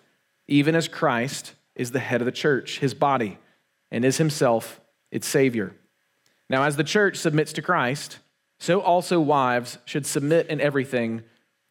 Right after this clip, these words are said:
to their husbands." Let's pray before we go any further. Oh God in heaven, I'm grateful that we get to gather once again this morning on this Lord's Day and open up your word and hear you speak.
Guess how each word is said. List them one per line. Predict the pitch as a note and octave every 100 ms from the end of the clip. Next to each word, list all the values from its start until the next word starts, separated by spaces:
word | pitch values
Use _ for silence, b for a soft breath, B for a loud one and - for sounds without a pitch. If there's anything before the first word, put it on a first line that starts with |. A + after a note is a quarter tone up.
| _
to | C3+
their | B2 A#2+
husbands." | B2 A#2 A2 F#2+ - - _ _ _ _ _
Let's | B2+ -
pray | - B2+ F2 - -
before | -
we | A#2+
go | A#2+
any | A#2+
further. | A2+ G2+ F#2 - _ _ _ _ _ _ _ _ _ B B B B B
Oh | -
God | D3 F3
in | F3+
heaven, | E3+ E3+ D#3+
I'm | E3+
grateful | E3 F3 F3 A2+
that | - C3
we | C#3+
get | D3
to | C#3
gather | C#3+ C#3 C3+
once | B2+ F3 F3+
again | C#3+ B2 A2 A2+
this | D3+ D3
morning | D#3 C3+ C3+
on | B2+
this | C3 -
Lord's | C3+ C#3 A#2+
Day | G#2+ G2 G#2 A2 _
and | A2+ A2 C#3+
open | D3+ D#3
up | D3 C#3
your | C3+ C#3
word | A#2 G#2 G2+
and | A#2 A2+
hear | C3+ C3+ C3
you | A2+ A#2
speak. | - A#2+ G#2 -